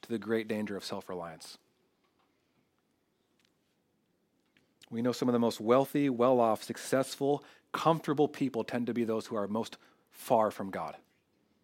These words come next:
Why? They don't need him. They can rely upon themselves and depend upon themselves. And my friend, this is a dangerous spot to live in,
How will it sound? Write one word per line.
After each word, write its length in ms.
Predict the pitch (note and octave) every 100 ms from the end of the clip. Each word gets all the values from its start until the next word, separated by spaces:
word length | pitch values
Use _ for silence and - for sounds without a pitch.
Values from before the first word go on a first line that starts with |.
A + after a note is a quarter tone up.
| _ _ _ _ _ -
Why? 500 | F#2+ G2 G#2 C3+ F3 - _ _ _ _ _ _ _ _
They 100 | G#2+
don't 280 | G2+ G#2+ B2
need 240 | G#2 G#2+
him. 240 | G2 E2 C#2+ _ _ _ _ _ _ _ _ _ _ _ _ _ _ _ - _ _ - -
They 100 | G#2+
can 140 | A2+
rely 360 | A2 G#2 A2 B2+
upon 280 | A#2+ B2
themselves 540 | A#2+ G#2+ - A2+ F#2 F2+
and 100 | G2+
depend 480 | - - B2 A#2+ -
upon 580 | C3 - A2+ A2 G#2+ G2+ - - _
themselves. 500 | A2 G2+ A2 G#2+ G2+
And 80 | G#2+
my 120 | A2+
friend, 360 | - B2+ B2 A2+
this 160 | A#2+
is 140 | C3+ A2
a 60 |
dangerous 520 | F#2+ A2 A#2+ A#2+ A#2+
spot 320 | - A#2 G#2+ -
to 80 |
live 220 | G#2+ G2+ F#2
in, 180 | E2+